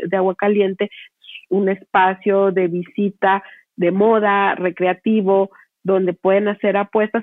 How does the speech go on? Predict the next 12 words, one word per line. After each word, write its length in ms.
pero 200
también 480
donde 360
hay 220
un 140
hipódromo, 840
donde 380
hay 380
una 320
serie 340
de 120
amenidades 760